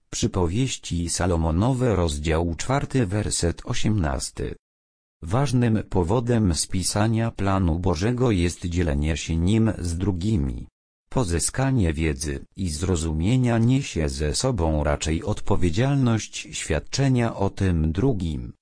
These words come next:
aniżeli jedynie gromadzenie ich dla swojej własnej informacji i porady.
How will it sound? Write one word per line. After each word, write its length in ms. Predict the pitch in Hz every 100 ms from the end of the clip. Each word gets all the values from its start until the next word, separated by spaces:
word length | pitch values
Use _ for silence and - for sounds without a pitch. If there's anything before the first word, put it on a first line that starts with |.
| _
aniżeli 640 | - 98 87 82 135 139 101
jedynie 560 | 85 78 82 78 78
gromadzenie 800 | 80 98 101 87 85 107 76 67
ich 380 | 71 76 82 82
dla 320 | 85 95 101
swojej 600 | - - 87 82 82 85
własnej 580 | 76 82 82 73 - 78
informacji 1120 | 80 78 95 98 110 92 - 92 92 - 98 87
i 60 |
porady. 640 | - 92 101 78 65 62